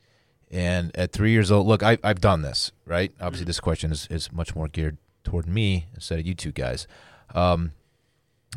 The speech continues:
Speaker 1: I have introduced Parks to girls who are no longer in his life, and it stinks. He doesn't get it. It, it's hard because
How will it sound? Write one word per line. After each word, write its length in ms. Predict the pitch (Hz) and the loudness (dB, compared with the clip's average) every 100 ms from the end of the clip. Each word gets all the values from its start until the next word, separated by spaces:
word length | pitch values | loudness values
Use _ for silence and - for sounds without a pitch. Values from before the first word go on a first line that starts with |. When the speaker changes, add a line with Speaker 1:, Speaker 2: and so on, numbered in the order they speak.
| - _ | -20 _
Speaker 1:
I 200 | 104 135 | 4 8
have 220 | 143 135 | 8 6
introduced 560 | - 120 127 98 95 - | 4 0 2 2 0 2
Parks 320 | 87 90 - | 2 2 -2
to 120 | - | -12
girls 500 | 90 82 76 80 - - _ _ _ _ _ - | -8 -6 -6 -6 -8 -14 _ _ _ _ _ -14
who 180 | 92 | -12
are 160 | 82 87 | -8 -6
no 120 | 82 | -6
longer 260 | 85 87 90 | -6 -6 -4
in 60 | |
his 100 | 101 | -6
life, 340 | 98 107 - - _ _ _ _ _ | -2 -2 -2 -12 _ _ _ _ _
and 380 | 92 92 92 85 | -6 -4 -6 -8
it 120 | - 90 | -10 -8
stinks. 580 | - - 78 - - - _ _ _ _ _ _ _ _ | -6 -6 -6 -10 -20 -20 _ _ _ _ _ _ _ _
He 200 | 101 95 | -10 -2
doesn't 340 | 98 82 78 | -2 -2 -4
get 180 | 95 98 | 0 2
it. 140 | 110 78 | 2 0
It, 180 | 98 | -2
it's 140 | 101 - | -2 0
hard 280 | 117 123 - | 2 2 0
because 360 | - 107 - | -8 -6 -8